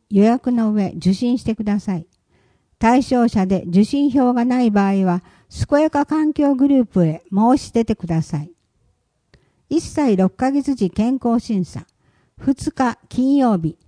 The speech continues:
受付時間は個別通知に記載。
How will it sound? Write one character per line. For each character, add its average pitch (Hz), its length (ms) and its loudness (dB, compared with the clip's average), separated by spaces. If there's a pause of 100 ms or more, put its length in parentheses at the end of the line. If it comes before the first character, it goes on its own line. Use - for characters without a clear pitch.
(240)
受 269 220 0
付 262 280 2
時 247 120 0
間 208 240 -2
は 190 120 0
個 247 160 2
別 294 240 0
通 277 260 2
知 240 140 -2
に 254 140 -2
記 - 120 -14
載。 170 260 -6